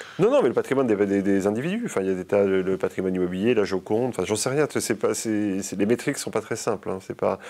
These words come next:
mais je pense que, encore une fois, on revient au point de départ qui est la, la, la fiat money. Dans un système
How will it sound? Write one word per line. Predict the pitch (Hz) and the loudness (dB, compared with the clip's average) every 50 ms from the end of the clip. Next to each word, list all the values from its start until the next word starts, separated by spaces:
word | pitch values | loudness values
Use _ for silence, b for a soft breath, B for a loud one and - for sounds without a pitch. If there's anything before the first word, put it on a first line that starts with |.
| B B B B B B B | B B B B B B B
mais | 107 117 | 0 0
je | - | 2
pense | - 190 190 - | 2 0 0 2
que, | 143 127 - 90 - - | 0 0 0 -2 -4 -4
encore | 95 110 - 135 | -2 0 0 0
une | 131 | 0
fois, | - - 196 - - | 2 0 0 2 2
on | 113 | 0
revient | 104 113 123 117 120 127 135 135 131 127 - - _ - | 2 2 0 0 0 0 0 2 2 0 -2 -4 _ -10
au | - 101 | -10 -8
point | - - 117 | -2 -2 0
de | 110 101 | 0 0
départ | 101 101 101 - 139 160 175 - - | -2 -2 0 0 0 0 0 -4 -8
qui | - - - 104 107 | -18 -10 -4 -2 0
est | 123 151 - - - | 0 0 -2 -6 -8
la, | - 98 98 95 95 | -4 -2 0 0 0
la, | 90 90 85 82 85 | 0 -2 -4 -4 -2
la | 90 92 | -2 -2
fiat | - - - 127 123 - - | -2 -2 -2 -2 -2 -2 -2
money. | 110 107 98 95 87 - _ b b b b b b - | -4 -2 -2 -2 -6 -10 _ b b b b b b 0
Dans | 98 101 | 0 2
un | 101 | 2
système | 98 - 104 - - - 127 135 156 175 165 | 0 -2 -2 -2 0 0 2 2 2 0 -2